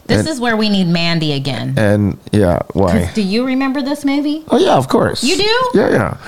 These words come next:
Speaker 2: Long
Speaker 1: God.
Speaker 2: Duck Dong. Remember Lo-, oh, Long Duck Dong. Like, oh.
Speaker 1: No.
Speaker 2: Oh, you get married?
Speaker 1: Is that,
Speaker 2: Oh,
Speaker 1: that,
Speaker 2: yeah,
Speaker 1: no,
Speaker 2: yeah.
Speaker 1: you sound Indian.
Speaker 2: Well, yeah, I'm,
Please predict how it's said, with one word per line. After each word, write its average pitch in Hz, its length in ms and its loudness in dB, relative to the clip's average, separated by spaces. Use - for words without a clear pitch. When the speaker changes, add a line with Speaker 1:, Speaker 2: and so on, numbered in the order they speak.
Speaker 2:
Long 170 300 4
Speaker 1:
God. 180 160 2
Speaker 2:
Duck 208 60 -2
Dong. 156 300 2
Remember 127 280 2
Lo-, 131 180 2
oh, 143 240 4
Long 120 500 4
Duck 160 280 2
Dong. 147 240 2
Like, 113 340 2
oh. 110 640 2
Speaker 1:
No. 240 800 0
Speaker 2:
Oh, - 220 2
you 175 180 6
get 147 200 2
married? 139 880 4
Speaker 1:
Is 302 160 4
that, - 340 2
Speaker 2:
Oh, - 40 -4
Speaker 1:
that, - 40 0
Speaker 2:
yeah, 110 140 4
Speaker 1:
no, 104 40 4
Speaker 2:
yeah. 95 160 2
Speaker 1:
you - 80 -2
sound 240 300 -2
Indian. 170 580 0
Speaker 2:
Well, 135 600 2
yeah, 98 540 2
I'm, 104 180 2